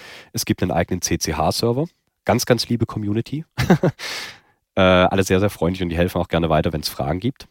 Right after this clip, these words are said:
Ähm, ansonsten, es gibt noch so die großen alteingesessenen Foren. Das ist Keep Talk, glaub ich, und, ähm, Geek Hack. Geek Hack, glaub ich, der ältere. Keep Talk mittlerweile gekauft von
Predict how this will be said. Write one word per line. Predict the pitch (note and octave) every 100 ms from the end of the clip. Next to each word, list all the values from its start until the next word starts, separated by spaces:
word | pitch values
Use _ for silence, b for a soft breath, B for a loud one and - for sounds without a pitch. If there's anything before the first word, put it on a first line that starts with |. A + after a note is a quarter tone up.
| _ _ -
Ähm, | F#2 F#2+ G2 G2+ _ B B B
ansonsten, | F2+ F#2 -
es | -
gibt | - -
noch | -
so | G2
die | -
großen | - G2 - G2+
alteingesessenen | - F2 G#2 E2 G2 F#2+ F#2 - F2
Foren. | - E2 A2 C#3+ C3+
Das | -
ist | - -
Keep | - D3 -
Talk, | - B2 D3 - - _ _ _ _ _ _ _
glaub | - A2+ A#2+ B2+
ich, | C3+ - -
und, | G2+ G#2 G#2 G2+
ähm, | F#2 F2+ F#2 F2
Geek | D#3 -
Hack. | G#3+ - - B B B
Geek | - B2+
Hack, | A2+
glaub | - G2+
ich, | F#2+
der | -
ältere. | G2 D3 D#3+ G3+ - _ -
Keep | D3 -
Talk | A2+ -
mittlerweile | A#2 G#2 F#2+ F2+
gekauft | E2+ - G2 - -
von | F#2+ G#2 D#3